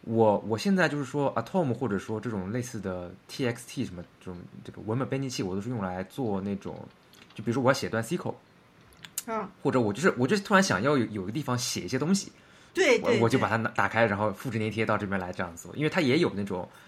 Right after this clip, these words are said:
Speaker 1: 呃，文本高亮啊什么这种东西。但是我不太，我不太会用这，我，我肯定就写完它也不能执行嘛，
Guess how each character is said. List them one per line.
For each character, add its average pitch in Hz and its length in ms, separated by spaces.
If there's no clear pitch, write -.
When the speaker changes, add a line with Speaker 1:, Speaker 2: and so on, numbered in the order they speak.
Speaker 1:
呃， 95 140
文 107 160
本 107 140
高 104 140
亮 110 220
啊 92 80
什 90 140
么 85 80
这 92 100
种 87 100
东 90 140
西。 - 140
但 180 80
是 180 80
我 113 140
不 135 100
太， 196 200
我 123 100
不 156 140
太 202 100
会 202 140
用 175 80
这， 147 80
我， 113 100
我 139 80
肯 139 140
定 147 80
就 165 60
写 104 180
完 95 140
它 156 120
也 127 80
不 - 100
能 131 120
执 123 120
行 101 180
嘛， 92 160